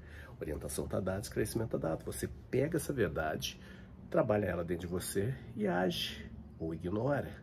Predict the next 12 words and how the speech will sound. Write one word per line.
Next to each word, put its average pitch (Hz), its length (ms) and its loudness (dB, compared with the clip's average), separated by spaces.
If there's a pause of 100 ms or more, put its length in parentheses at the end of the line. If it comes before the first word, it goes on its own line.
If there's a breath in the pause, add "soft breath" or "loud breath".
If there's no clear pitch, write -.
(880 loud breath)
Ou 156 140 4
muitas 131 300 4
vezes 90 140 -2
é 120 60 0
melhor 107 160 0
não 117 80 0
saber 104 640 2
também, 170 380 4
né? 143 120 6
Você 135 160 0
sabe, 135 340 0
mas 143 260 0